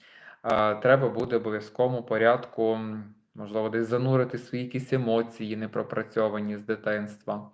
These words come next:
Або ж навпаки, згадати щось таке дуже-дуже яскраве, хороше, позитивне, що може вас наповнити, що може вас відновити, що може вас надихнути.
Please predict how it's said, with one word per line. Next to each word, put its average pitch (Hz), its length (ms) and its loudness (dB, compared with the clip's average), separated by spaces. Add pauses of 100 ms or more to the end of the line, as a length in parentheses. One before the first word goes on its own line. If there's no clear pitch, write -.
(320)
Або 110 380 4
ж 127 120 -2
навпаки, 139 680 2
згадати 117 680 2
щось - 220 -12
таке - 400 -4
дуже-дуже 113 600 -8
яскраве, 117 600 4
хороше, - 520 -4
позитивне, 117 880 -2 (500)
що - 260 -6
може 113 280 0
вас 107 380 0
наповнити, 120 960 2 (340)
що - 260 -8
може 117 340 0
вас 110 420 2
відновити, 117 840 2
що 123 220 -10
може 113 280 -2
вас 113 280 2
надихнути. 123 1040 -2